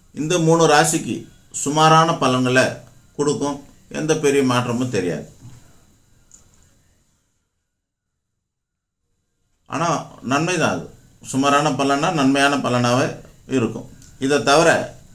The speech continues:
மீதி இருக்கிற ஆறு ராசி, கடக ராசி, சிம்ம ராசி, விருச்சிக ராசி, மகர ராசி, கும்ப ராசி, மீன ராசி, இந்த ஆறு ராசிகளுக்கு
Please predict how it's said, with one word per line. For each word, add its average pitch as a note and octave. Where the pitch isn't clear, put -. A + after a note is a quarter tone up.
மீதி E3
இருக்கிற C#3
ஆறு B2+
ராசி, B2
கடக D3+
ராசி, C3+
சிம்ம D#3+
ராசி, C3+
விருச்சிக D3+
ராசி, C3+
மகர B2+
ராசி, C3+
கும்ப D#3+
ராசி, C3
மீன D#3
ராசி, G#2
இந்த D3+
ஆறு D#3+
ராசிகளுக்கு C#3+